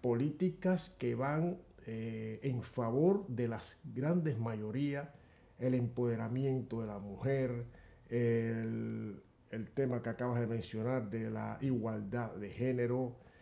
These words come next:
eh, el posicionar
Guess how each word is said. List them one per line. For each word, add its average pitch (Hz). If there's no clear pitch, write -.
eh, 117
el 117
posicionar 123